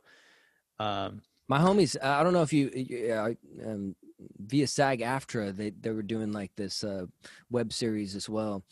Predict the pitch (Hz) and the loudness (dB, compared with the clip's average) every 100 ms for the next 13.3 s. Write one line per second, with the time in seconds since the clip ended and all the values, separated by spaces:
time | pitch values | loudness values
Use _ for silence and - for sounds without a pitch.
0 | - - - 147 135 113 - 127 131 110 | -20 -18 -6 -4 -2 -4 -4 -4 -2 -4
1 | 101 98 - _ _ _ 135 131 120 - | -6 -8 -14 _ _ _ -6 -4 -6 -12
2 | _ _ - - _ 127 123 113 117 120 | _ _ -20 -20 _ -4 -2 -4 -4 -6
3 | 113 - 135 123 107 104 110 110 98 110 | -8 -6 -2 -2 -4 -6 -6 -8 -6 -8
4 | - 110 98 - 107 104 - 104 92 90 | -8 -8 -8 -8 -6 -6 -6 -8 -8 -8
5 | 98 90 95 87 92 90 85 82 87 - | -12 -10 -12 -12 -12 -12 -14 -14 -16 -16
6 | - 85 85 85 - _ _ _ - 117 | -16 -14 -14 -16 -20 _ _ _ -6 -4
7 | 110 104 104 123 101 - - 107 98 104 | -4 -6 -6 -8 -8 -14 -14 -10 -10 -12
8 | - 110 104 120 110 101 147 - _ _ | -8 -6 -4 -4 -4 0 -2 -2 _ _
9 | _ _ 104 123 101 110 107 78 - _ | _ _ -6 -4 -4 -4 -6 -8 -18 _
10 | _ - 107 107 98 110 101 90 80 - | _ -10 -8 -6 -8 -8 -8 -8 -8 -6
11 | 101 98 - 95 73 - - _ _ 143 | -6 -4 -6 -8 -8 -12 -18 _ _ 6
12 | 165 - 165 - 190 - 190 - 165 165 | 8 8 6 6 6 8 6 8 2 2
13 | - 165 | 2 0